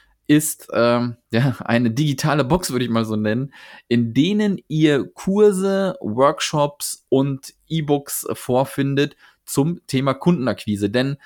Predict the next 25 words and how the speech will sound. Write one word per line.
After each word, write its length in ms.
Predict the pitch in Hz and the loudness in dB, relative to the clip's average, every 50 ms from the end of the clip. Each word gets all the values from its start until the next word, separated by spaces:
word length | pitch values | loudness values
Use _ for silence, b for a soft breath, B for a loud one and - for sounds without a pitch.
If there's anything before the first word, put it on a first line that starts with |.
| B B B B B | B B B B B
ich 140 | - 113 165 | -6 -2 0
habe 100 | - - | 0 2
mir 60 | 170 | 0
natürlich 340 | 156 143 160 170 160 156 151 | 0 2 2 2 2 2 0
so 80 | 151 | 0
ein 140 | 143 135 127 | -4 -2 -4
bisschen 220 | 151 - - 139 127 | -4 -4 -2 -2 -2
die 100 | 113 110 | 0 0
Gedanken 360 | 113 135 143 160 - 123 131 | 2 0 0 0 -2 -4 -4
gemacht, 380 | 131 123 127 127 120 - _ - | -2 -2 -2 -2 -4 -6 _ -16
was 400 | 107 104 117 117 120 - - - | -12 -4 -4 -4 -4 -4 -8 -4
der 160 | 123 123 113 | -2 -2 -2
größte 540 | 104 - - 143 151 190 202 - - - 180 | -2 -6 -2 0 2 2 2 -2 -2 -4 -4
Schmerzpunkt 760 | 180 - - 139 135 139 - - - - - 156 143 - - | -4 -2 -4 -4 -4 -4 -6 -8 -12 -8 -8 -8 -8 -6 -4
eigentlich 520 | 85 113 127 139 143 135 143 135 135 - b b b b b b b | -2 -2 -2 -2 -4 -2 -2 -4 -4 -4 b b b b b b b
von, 500 | _ - - - 131 147 156 151 135 - | _ -10 -2 0 0 2 2 0 -2 -2
äh, 200 | - 117 123 120 | -4 -2 -2 -2
uns 280 | - - 127 113 107 | -4 -4 -6 -6 -4
virtuellen 280 | 113 135 143 151 131 104 | -4 -4 -2 -2 -2 -2
Assistenten 420 | 110 117 113 - - 139 - 80 | -2 -4 -4 -6 -6 -6 -6 -4
und 120 | 113 120 - | -6 -6 -6
Freelancern 500 | - 131 123 123 120 110 117 - 117 - | -6 -6 -4 -2 -2 -4 -4 -6 -8 -6
eigentlich 400 | - 104 117 113 107 - - - | -4 -4 -2 -4 -4 -6 -6 -8
ist. 240 | 131 - - - - | -8 -8 -8 -10 -6
Und 240 | - 107 107 - | -6 -6 -6 -8